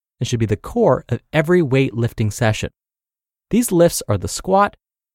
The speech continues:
deadlift, bench press, overhead press, and barbell row. I call this the Big Five, and they hit every major muscle group in your body.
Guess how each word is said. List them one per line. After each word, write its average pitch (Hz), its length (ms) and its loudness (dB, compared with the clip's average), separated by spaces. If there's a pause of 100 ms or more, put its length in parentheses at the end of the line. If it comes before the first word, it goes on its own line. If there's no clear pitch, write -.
(160)
deadlift, 170 480 0 (480)
bench 165 320 0
press, 175 340 -4 (480)
overhead 151 480 2
press, 101 400 -2 (340)
and 117 160 2
barbell 101 400 2
row. 147 320 2 (720)
I 233 80 -2
call 240 180 0
this 180 200 2
the 131 80 -6
Big 117 180 0
Five, - 460 -2 (240)
and 147 120 -2
they 127 60 -2
hit - 300 -2 (100)
every 170 240 0
major 175 320 -2
muscle 160 300 -4
group 107 240 -4
in 101 60 -2
your 104 120 -2
body. 139 320 2